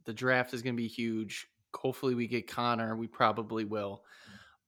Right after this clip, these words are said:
But what should a normal fan's expectation be for the Blackhawks coming into this season? Obviously, we've had some rough seasons here. Obviously, we don't have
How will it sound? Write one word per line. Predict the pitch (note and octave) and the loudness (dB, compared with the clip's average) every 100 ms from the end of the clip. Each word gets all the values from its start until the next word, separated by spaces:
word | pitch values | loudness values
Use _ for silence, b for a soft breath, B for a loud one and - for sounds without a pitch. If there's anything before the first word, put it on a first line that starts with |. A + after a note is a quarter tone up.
| - | 4
But | C3+ B2 B2 | 6 6 2
what | B2+ F#3 - | 2 2 2
should | - A#3+ | 0 2
a | F3+ | 2
normal | C3+ C3 C3+ B2 | 4 4 2 -2
fan's | - B2 B2 - | 0 2 2 -2
expectation | - - G#2+ - - A2+ G#2+ G#2+ G2 | -6 -4 -4 -4 -4 -2 -2 -4 -6
be | G2 G2+ | -6 -8
for | G2 G2+ | -8 -10
the | G2 | -4
Blackhawks | G#2 G2+ - G#2 G2 - - - | -2 -2 -2 -4 -6 -10 -16 -6
coming | A#2+ A2+ | -2 -2
into | G#2+ G2+ | -2 -6
this | G2+ - | -8 -8
season? | G2+ G2+ E2 F2 | -8 -10 -12 -8
Obviously, | F2 A#2 B2 - A2 | -2 0 -2 -4 -6
we've | G#2+ G#2+ | -6 -4
had | A2+ G2+ | -6 -4
some | - G#2 | -8 -6
rough | G2+ A2 | -6 -6
seasons | - D#3 C#3 C#3+ C3+ | -2 0 0 -2 -2
here. | C3+ C3 B2 A#2+ B B B B - - | 0 2 2 0 B B B B -20 -6
Obviously, | A2+ A2 A2 A#2 | -4 -2 -4 -4
we | G#2 A2+ | -4 -2
don't | A2+ A2 | -2 0
have | G#2+ | -2